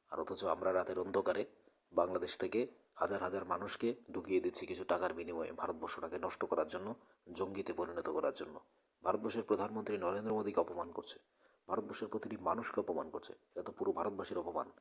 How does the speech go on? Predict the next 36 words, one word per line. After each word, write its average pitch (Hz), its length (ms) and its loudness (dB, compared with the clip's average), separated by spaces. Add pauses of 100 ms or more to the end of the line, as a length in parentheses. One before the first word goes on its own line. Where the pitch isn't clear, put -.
(800)
এটা - 180 0
বাংলাদেশ 90 360 0
করতে - 260 -2
পারে? 90 180 0 (640)
এর - 180 -2
প্রশ্রয় 110 340 4
কোথার 113 240 4
থেকে 110 200 4
পাচ্ছে? - 220 0 (380)
আর 85 80 -2
আমরা 90 200 -2
কিছু - 280 -2
কিছু 104 140 -2 (100)
মানুষ 123 180 4 (560)
এই - 160 -12
ভারতবর্ষটাকে 87 560 -2 (100)
নষ্ট - 160 -4 (100)
করার 87 220 2
জন্য 85 120 -8 (100)
উঠে - 180 -6
পড়ে - 220 2
লেগেছি। - 280 -2 (320)
এর 78 120 -12
চেয়ে - 220 2
লজ্জা, 92 320 2 (200)
নিন্দা 95 360 2
আর 82 140 0
কি - 80 -2 (100)
আছে? - 140 -6 (520)
পাকিস্তান 110 420 2
কিছুদিন 104 280 -2
আগে 98 160 2
একটা - 200 -4
শিক্ষা - 260 0
পেয়েছে 190 240 2
সিন্ধু - 360 0